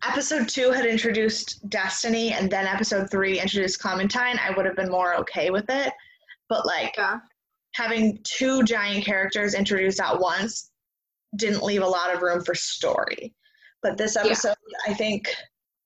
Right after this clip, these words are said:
Speaker 1: fixed that. So, we start with Letha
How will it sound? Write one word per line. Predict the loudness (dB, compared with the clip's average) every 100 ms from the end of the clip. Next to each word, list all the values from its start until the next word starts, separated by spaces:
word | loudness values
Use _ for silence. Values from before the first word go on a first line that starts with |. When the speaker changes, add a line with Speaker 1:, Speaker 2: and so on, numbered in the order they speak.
| _
Speaker 1:
fixed | -6 -4 -4 -4
that. | -4 -6 -12 _ _ _ _ _ _ _ _ _ _
So, | -6 -4 -4 -6 -16 -20 -20 _ _ _ _ -18 -18 -20 -20 -20 -20 -20 -20 _ _ -20 _ _ _ _ _ _ _ 0
we | 0
start | 0 -2 0 2 2 0 -6 -14 _ _ _ _ _ _ _
with | 2 4 2 -2 -4 -6 -6 -12 -20 _ _ _
Letha | 0 2 2 0 0 0 0 -2